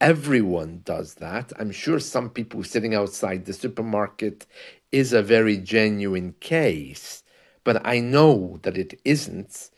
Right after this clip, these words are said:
with the one that I see, because his car is parked just a few streets away, and he's kind of like a local figure. So it's very difficult to get involved and to say this is a scam,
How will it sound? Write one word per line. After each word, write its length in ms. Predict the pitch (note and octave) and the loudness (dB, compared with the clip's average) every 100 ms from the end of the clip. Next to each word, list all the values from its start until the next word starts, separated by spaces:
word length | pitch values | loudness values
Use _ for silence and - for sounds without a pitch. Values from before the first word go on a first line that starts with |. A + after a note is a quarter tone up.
| _ _ _ - | _ _ _ -6
with 260 | G#2+ G2+ | -4 -2
the 100 | A#2+ | -2
one 220 | G#2+ G#2+ G2+ | 2 2 4
that 120 | G2 | 4
I 160 | A2 | 4
see, 440 | G#2+ - E2 C2+ - _ _ _ _ _ _ _ _ _ - - | 2 -2 -8 -10 -12 _ _ _ _ _ _ _ _ _ -20 -16
because 300 | - G2 F#2+ | -8 -6 -6
his 160 | G2+ F#2 | -10 -10
car 380 | - G#2+ G#2+ E2+ | 2 4 4 4
is 140 | - | -2
parked 520 | - G2+ F#2 F2+ _ | -4 0 0 -2 _
just 260 | - F#2 - | -10 -10 -8
a 40 | |
few 200 | E2+ - | -12 -12
streets 380 | E2 - D3 - | -8 -6 -6 -4
away, 380 | E2+ C#2+ C#2 - _ _ _ _ _ | -6 -6 -10 -16 _ _ _ _ _
and 100 | F2 | -20
he's 220 | - F#2 | -16 -16
kind 180 | - G2 | -8 -6
of 100 | F2+ | -2
like 220 | F#2 F2+ | -4 -2
a 60 | F2 | -4
local 400 | F2 F#2+ - E2+ | -2 -4 -4 -10
figure. 640 | - C#3+ A#2+ G#2 - G2 - _ _ _ _ _ _ | 0 0 2 -4 -6 -14 -20 _ _ _ _ _ _
So 380 | - C3 B2 - _ _ _ _ - | 2 4 4 0 _ _ _ _ -8
it's 140 | B2 | -4
very 220 | D3 G#3 | 2 2
difficult 640 | D3+ D3+ D3+ D#3 - E2 - | 4 2 2 -2 -2 -8 -10
to 80 | |
get 200 | G#2+ A2+ | -2 0
involved 920 | G2+ G2 E2+ G#2 G#2+ G2+ F2+ D2+ - - | 0 -4 -2 2 4 2 0 -6 -16 -20
and 240 | - - | -18 -18
to 100 | - | -16
say 540 | - - A2 G2 F2 E2 _ _ - | -14 0 2 4 0 -8 _ _ -12
this 180 | G2+ | -10
is 140 | G2 E2 | -8 -6
a 40 | |
scam, 840 | - - - C3+ C3 A#2 F2 C#2 | -6 -10 -2 0 2 0 -2 -8